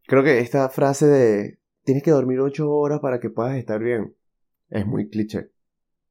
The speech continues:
<clears throat> Es demasiado cliché. Porque no hay un estudio científico comprobadísimo que te diga que dormir las ocho horas es súper, súper necesario. Sí, es necesario dormir ocho,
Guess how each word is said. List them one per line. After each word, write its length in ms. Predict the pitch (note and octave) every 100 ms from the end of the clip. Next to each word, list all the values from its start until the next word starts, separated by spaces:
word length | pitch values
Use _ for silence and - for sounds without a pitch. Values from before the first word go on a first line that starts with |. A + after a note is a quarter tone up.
| _
<clears throat> 1000 | F#3 C3+ - _ _ _ _ - _ -
Es 200 | G#2 G2
demasiado 1000 | A#2 A2 G2 F#2 F2 - - F#2+ B2 G#2+
cliché. 400 | - F2 - - _ _ _ _ _ _ _ _ _ _
Porque 360 | - A2 A#2 A2
no 180 | F2 A2+
hay 80 | B2+
un 100 | C#3+
estudio 380 | C#3 C#3+ D3
científico 600 | D3 C3 A#2+ C3 C#3+ C#3+
comprobadísimo 1120 | - D3 C3+ B2 A2+ A2 G#2+ A2+ C#3 - E3 D#3
que 120 | C3+
te 180 | A#2+ G#2+
diga 300 | A#2+ A#2+ A#2 -
que 240 | C#3 -
dormir 340 | A#2+ G#2 A2 A2+
las 180 | B2 - _
ocho 420 | - D3 - D3+
horas 280 | D3 D3 D3+ - -
es 360 | C3+ D3 _ _ _ _ _
súper, 640 | - - D#3 D3+ - C#3+
súper 480 | C#3 C#3+ C#3 C#3 -
necesario. 540 | B2 G#2+ G2 F#2+ F#2 - _ _ _
Sí, 420 | - - A2+ G#2+ _ _ _ _
es 120 | G#2
necesario 460 | G#2 G#2+ G#2+ F2 G2+
dormir 360 | G2 F#2+ F2 -
ocho, 240 | G2+ -